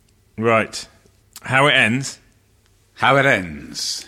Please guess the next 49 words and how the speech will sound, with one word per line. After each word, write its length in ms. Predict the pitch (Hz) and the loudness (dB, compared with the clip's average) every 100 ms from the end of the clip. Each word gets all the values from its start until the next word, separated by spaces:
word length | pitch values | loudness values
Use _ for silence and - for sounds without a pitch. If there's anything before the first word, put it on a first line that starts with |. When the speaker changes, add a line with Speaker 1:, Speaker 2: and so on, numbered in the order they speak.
| - | -2
Speaker 1:
This 240 | 151 147 | -2 0
is 180 | 147 143 | -2 0
such 440 | - 185 170 - | 0 0 0 -2
a 120 | 127 | -8
fun 340 | - 131 120 117 | -4 -2 0 -2
song. 380 | - 160 101 73 | 0 0 0 -6
Speaker 2:
It 120 | 101 | -6
is 140 | 110 | -6
fun. 260 | 107 76 73 - - | -6 -10 -10 -14 -6
Speaker 1:
And 120 | 139 | 0
I 60 | 147 | 0
think 240 | 147 170 | 2 -2
that 220 | 143 147 - - | 0 -4 -4 -4
that 240 | 151 - - 85 - - | -4 -4 -12 -20 -18 -6
is 180 | 139 | -2
a 80 | 135 | 0
great 440 | 110 131 156 165 127 | -2 0 2 2 0
way 160 | 123 | -2
to 120 | 113 117 | -2 -4
start 400 | - 131 123 101 | -4 0 0 0
the 120 | 113 | -2
analysis. 580 | 120 131 120 - - - _ _ _ _ _ _ _ _ _ _ _ _ _ _ _ - | 0 -2 -4 -10 -16 -20 _ _ _ _ _ _ _ _ _ _ _ _ _ _ _ -2
More 260 | 135 180 | 2 2
sixteenth 580 | - 180 - - 147 123 | 0 -2 -4 -4 -4 -2
note 200 | 139 123 | -4 -2
singles 360 | - 127 120 117 | -2 -2 0 0
on 80 | |
the 100 | 120 | 0
hi-hats 420 | 113 117 110 104 - | 2 0 0 -4 -4
from 120 | 107 | -4
Chad 280 | - 113 104 | 0 0 2
in 100 | 101 | 0
the 80 | |
verse. 380 | 95 95 110 - - - | 0 0 -2 -4 -14 -10
Speaker 2:
That's 200 | - 104 | -6 -2
what 60 | 120 | -2
I'm 60 | |
talking 240 | 110 123 104 | 0 0 0
about, 240 | 87 92 | -4 -4
like 160 | 107 107 | -4 -4
the 60 | 95 | -4
disco 320 | 113 - 90 | -6 -6 -6
groove. 360 | 73 73 73 - | -6 -10 -12 -4
Speaker 1:
Yeah, 280 | 110 113 107 | 0 0 0
that's 260 | 117 110 | -4 -2
right. 240 | 120 113 117 - _ - - _ | 0 0 -2 -16 _ -20 -20 _
And 200 | 143 147 | -2 -2
the 60 | 143 | -2
Swan, 500 | - 202 190 113 | -2 0 0 0